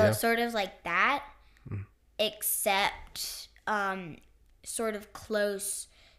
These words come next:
Speaker 2: to a nearby town, sort of. 'Cause,
Speaker 1: Mm.
Speaker 2: like,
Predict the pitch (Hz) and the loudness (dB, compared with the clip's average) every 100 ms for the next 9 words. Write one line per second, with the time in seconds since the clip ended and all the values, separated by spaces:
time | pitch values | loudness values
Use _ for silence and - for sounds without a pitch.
0 | - - 208 196 196 196 190 190 180 - | -14 -6 -4 -4 -6 -8 -8 -10 -12 -14
1 | - 180 175 170 - - - - - 57 | -14 -12 -10 -12 -16 -20 -20 -14 -10 -10
2 | - - - - - - 233 196 196 196 | -12 -18 -20 -20 -16 -6 -2 0 -2 -6
3 | - 214 196 180 - | -10 -6 -6 -6 -12